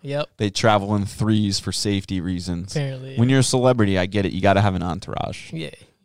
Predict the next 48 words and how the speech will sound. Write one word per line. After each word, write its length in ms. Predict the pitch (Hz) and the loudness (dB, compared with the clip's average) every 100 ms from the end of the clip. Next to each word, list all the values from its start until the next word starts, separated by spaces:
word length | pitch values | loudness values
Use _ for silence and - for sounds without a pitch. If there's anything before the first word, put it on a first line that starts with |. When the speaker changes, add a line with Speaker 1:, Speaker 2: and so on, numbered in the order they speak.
| - | -2
Speaker 2:
And 120 | 104 | 2
I 100 | 113 | 4
don't 140 | 139 156 | 4 4
know 100 | 131 | 4
who 180 | 131 | 4
the 120 | 127 117 | 4 2
celebrity 580 | 107 113 104 110 117 123 | 0 -2 -2 -2 -2 -2
is 160 | 117 | 0
in 120 | 107 | 0
that 160 | 110 90 | 0 0
relationship. 680 | 127 127 123 131 127 127 131 | -2 -2 -4 -4 0 0 2
Speaker 1:
<laughs> 760 | 233 - 233 - 196 - 180 | 0 0 -2 -2 -4 -4 -2
Speaker 2:
I 180 | 175 127 | 0 2
think 260 | - 175 139 | 2 0 0
they're 180 | 123 135 | 4 6
all 240 | 120 127 135 | 8 6 4
celebrities. 640 | - - - 160 160 156 | 4 4 4 4 4 6
Speaker 1:
They 60 | 175 | 4
all 260 | 175 170 | 4 4
are. 160 | 160 185 | 2 2
Speaker 2:
<laughs> 80 | - | 0
So, 240 | - 151 | 4 6
like, 240 | 147 139 - - - - | 6 4 -2 -20 -10 2
they're 120 | 147 | 6
like, 180 | 156 156 | 6 4
instead 320 | 143 - 151 | 0 4 4
of 80 | 151 | 6
having, 340 | 143 135 135 | 6 4 2
like, 340 | 123 113 - _ _ _ _ - | 4 2 0 _ _ _ _ -6
lesser 500 | 113 120 - 123 117 | 2 2 2 -2 -2
people 400 | 120 117 123 123 | -2 0 2 4
around 260 | 117 120 | 2 2
us, 160 | 120 92 | 0 0
we're 160 | 107 110 | 4 4
all 100 | 104 | 4
just 180 | 107 - | 0 -4
gonna 160 | 107 | -6
be 120 | 101 98 | -4 -4
celebrities 800 | - 90 90 98 101 113 - - | -4 0 0 0 -4 -6 -8 -10
Speaker 1:
Mm-hmm. 240 | 147 143 110 | -8 -4 -2
Speaker 2:
and 100 | 104 | -2
just 160 | 104 | -2
we'll 100 | 104 | -2
be 140 | 104 98 | -2 -2
celebrity 500 | - 95 92 95 87 | 0 0 0 0 0
entourage. 640 | 87 - - - - - | -2 -2 -4 -4 -6 -8
Speaker 1:
Celebrity, 420 | 135 131 135 139 | -10 -12 -14 -18
yeah. 180 | 143 | -16